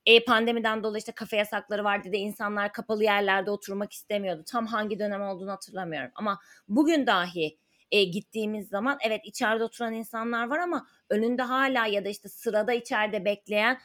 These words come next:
çok fazla sayıda işte de-, bahsettiğim markaların kuryeleri yer alıyor ve onlar vızır vızır bunları taşıyorlar. Yani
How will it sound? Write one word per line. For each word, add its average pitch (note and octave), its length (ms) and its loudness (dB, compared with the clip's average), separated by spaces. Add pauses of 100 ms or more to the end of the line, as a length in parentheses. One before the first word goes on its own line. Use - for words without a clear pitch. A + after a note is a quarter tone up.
(160)
çok C#4 240 -2
fazla G#3+ 320 2
sayıda G#3+ 320 -4
işte B3 360 -6
de-, F3+ 140 0
bahsettiğim G#3 640 -4
markaların A3 680 -2 (240)
kuryeleri G#3+ 560 4
yer E3 140 0
alıyor G3+ 320 2
ve D4 80 2
onlar C4 420 2
vızır A3 220 2
vızır F#3+ 360 -4 (100)
bunları E3+ 340 -4
taşıyorlar. A#2 640 -12
Yani F#3 300 -2